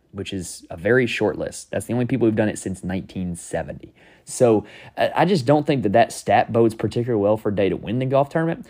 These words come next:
But hey, he doesn't have to win for you to play him in D F S, and I like both Day and D J for D F S purposes. Now, the rest of the eight K range, I personally see having pretty low ownership. I think everybody starts their build with two guys above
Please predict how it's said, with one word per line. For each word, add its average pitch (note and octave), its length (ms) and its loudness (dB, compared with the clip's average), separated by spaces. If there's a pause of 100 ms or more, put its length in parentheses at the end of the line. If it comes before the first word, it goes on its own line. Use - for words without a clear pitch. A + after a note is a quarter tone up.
(140)
But B2+ 80 2
hey, A#2 140 6
he - 180 -2
doesn't F3+ 200 4
have F3 140 2
to G#2 100 0
win B2 220 0
for B2+ 120 -4
you G#2+ 60 0
to G2+ 80 -2
play G#2+ 200 -2
him G2+ 40 -2
in F#2 100 -4
D E2+ 140 -8
F - 140 -10
S, C3+ 220 2 (240)
and A#2+ 100 4
I C3 100 8
like D3+ 280 6
both A2+ 340 2
Day A2 280 2
and G2+ 260 -6
D F#2 160 -6
J F2 340 -8
for G#2 180 -2
D F2 240 -12
F - 160 -18
S - 120 -14
purposes. - 580 -12 (1300)
Now, C#3+ 160 6
the C#3+ 80 4
rest E3+ 280 2
of G#3+ 60 2
the E3 120 4
eight D3+ 160 6
K D#3 180 2
range, D3+ 360 -2
I C3+ 100 2
personally D3+ 440 0
see C3+ 260 -4
having A#2+ 280 0
pretty B2 260 -4
low G2 280 2
ownership. G#2 540 -4 (240)
I - 80 -4
think E3 200 2
everybody D#3 440 6
starts C3 360 2
their C3 140 0
build A#2+ 320 2
with A2+ 160 -4
two B2+ 220 -2
guys A#2 400 2
above F#2+ 640 -2